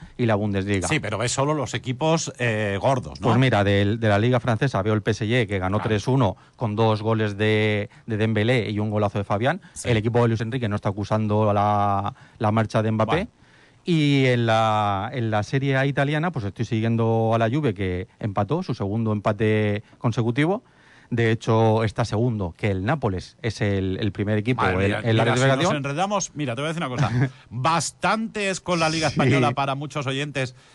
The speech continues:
Speaker 2: que, que no les gusta el fútbol, pero que por lo menos conocen un poco a los equipos.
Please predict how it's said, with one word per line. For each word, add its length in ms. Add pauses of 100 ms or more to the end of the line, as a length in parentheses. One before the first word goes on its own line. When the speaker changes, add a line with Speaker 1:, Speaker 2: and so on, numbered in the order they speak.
(200)
Speaker 2:
que, 880
que 180
no 160
les 120
gusta 220
el 80
fútbol, 320
pero 220
que 100
por 120
lo 80
menos 220
conocen 500
un 100
poco 280
a 40
los 160
equipos. 520